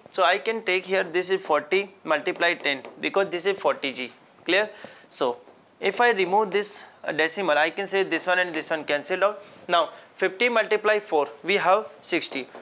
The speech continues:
So from here you can say limiting friction you are getting sixty Newton. It means if I draw here pseudo force, listen carefully. If I draw, we can say pseudo force will act in this direction.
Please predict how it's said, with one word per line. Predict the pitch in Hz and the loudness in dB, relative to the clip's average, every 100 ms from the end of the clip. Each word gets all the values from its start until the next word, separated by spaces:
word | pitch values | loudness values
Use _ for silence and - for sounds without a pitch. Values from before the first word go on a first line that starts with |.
| - | -6
So | - 233 | 0 2
from | 226 247 | 4 4
here | 254 | 4
you | 233 208 | 2 0
can | 220 214 | -2 0
say | 208 | 0
limiting | 190 175 190 220 | 2 0 0 -2
friction | 208 190 - 208 190 | -2 -2 -2 -2 2
you | |
are | 190 175 | 4 4
getting | 151 147 190 | 0 0 -2
sixty | - 139 - | -4 -4 -2
Newton. | 202 214 233 233 - - - | 0 0 2 0 -4 -18 -4
It | 196 208 | 0 0
means | 175 143 - - - - - | 0 -4 -6 -18 -20 -20 -4
if | 185 240 | -2 2
I | 240 | 2
draw | 240 196 226 | 4 4 4
here | 190 156 175 - - - - - - - - | 2 2 2 -2 -20 -20 -20 -20 -20 -20 -6
pseudo | - 196 190 | 0 2 2
force, | - 127 - - - - | 0 -4 -6 -16 -20 -6
listen | 165 160 175 | -4 -4 -4
carefully. | 160 156 175 208 - - - - - | -4 -4 -8 -16 -18 -20 -20 -20 -4
If | - 220 | 0 4
I | 262 | 4
draw, | 214 156 165 202 - - - - - - - - - _ _ _ - | 2 2 0 0 -12 -20 -20 -20 -20 -20 -20 -20 -20 _ _ _ -6
we | 160 | -2
can | 196 262 | 0 0
say | - 202 | 2 0
pseudo | 202 190 190 240 | 2 2 2 2
force | 220 214 | 2 2
will | 214 214 | 0 0
act | 170 180 185 | 2 0 0
in | 190 185 | -4 -2
this | 185 | 0
direction. | 151 143 147 - 202 | 0 0 -2 -4 -6